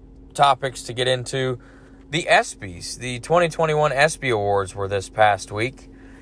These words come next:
And I'll just go over some of the, uh, I guess, bigger espy Awards that were announced. The, uh, best team was the Tampa Bay Buccaneers of the N F L.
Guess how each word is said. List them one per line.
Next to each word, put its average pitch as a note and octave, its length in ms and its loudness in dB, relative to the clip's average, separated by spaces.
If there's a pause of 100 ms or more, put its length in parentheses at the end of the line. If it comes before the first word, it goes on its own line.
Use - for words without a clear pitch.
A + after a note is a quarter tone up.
(120)
And C3 140 4
I'll E3+ 140 6
just D#3 280 -6
go C3 320 8
over A#2+ 320 2
some A#2+ 260 -2
of G#2+ 180 0
the, G2 480 -8 (720)
uh, - 60 -6
I G2 300 2
guess, G#2+ 560 0 (500)
bigger A#2 540 2 (420)
espy A#2 340 0
Awards G#2 420 4
that G#2+ 160 4
were G2+ 180 2
announced. G#2+ 680 0 (1160)
The, B2+ 800 2 (540)
uh, A2+ 200 4
best D#3+ 640 2
team G#2+ 720 -4
was G#2 280 -2
the A2 120 -2
Tampa C3 340 0
Bay A2+ 180 6
Buccaneers A2+ 800 0 (760)
of G2 80 -12
the G2+ 120 -4
N G#2+ 120 2
F G2 180 2
L. B2+ 280 6